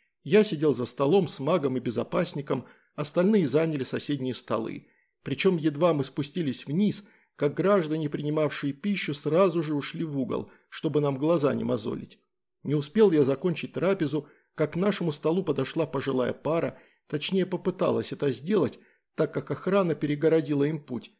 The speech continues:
видно по привычке. Раньше никого постороннего ко мне не подпускали, и сейчас так же. "Лучше пропустить", заявил Марко. "Зачем нарываться на неприятности?"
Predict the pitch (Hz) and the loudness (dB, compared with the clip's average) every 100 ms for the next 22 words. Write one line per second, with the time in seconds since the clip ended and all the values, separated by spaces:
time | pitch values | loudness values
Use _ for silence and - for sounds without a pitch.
0 | _ - 139 147 143 147 160 165 135 107 | _ -4 -2 0 -2 -2 -2 -2 -2 -6
1 | - - - _ _ _ - 160 220 208 | -8 -12 -14 _ _ _ -2 4 4 2
2 | 170 160 170 175 156 143 - 151 196 180 | -4 -2 0 0 -2 -4 -2 2 4 2
3 | 156 151 151 175 156 147 - 120 - - | -2 -2 0 0 -2 -4 -6 -10 -10 -2
4 | 180 139 - _ _ - 180 196 - - | 0 -2 -4 _ _ -8 -6 -4 -4 -4
5 | - - 113 104 - - _ _ - 117 | -4 -4 -6 -4 -10 -14 _ _ -8 0
6 | 185 208 202 196 180 - 143 - 233 147 | 2 2 -2 0 -2 -2 -4 -4 -6 -8
7 | - _ - 113 143 139 135 123 113 - | -8 _ -6 0 2 2 0 -2 -4 -8
8 | - - _ _ - 190 - 349 294 147 | -12 -14 _ _ -2 -2 -2 -2 0 2
9 | 151 147 143 143 139 143 139 135 135 127 | 4 2 0 -4 -4 -4 -4 -2 0 -2
10 | - - - - | -6 -12 -12 -14